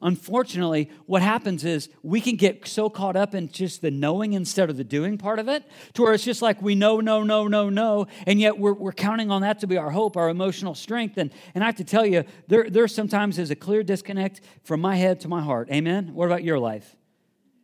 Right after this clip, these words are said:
And, and yet, the, the emotional strength is not just a matter of our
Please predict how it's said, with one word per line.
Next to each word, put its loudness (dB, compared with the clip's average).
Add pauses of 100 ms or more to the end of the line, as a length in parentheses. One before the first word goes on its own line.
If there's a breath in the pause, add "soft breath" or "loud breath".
And, 2
and 2
yet, 0 (260 soft breath)
the, -4
the -2
emotional 0
strength -4
is -12
not 0
just -8
a -6
matter -2
of -4
our -4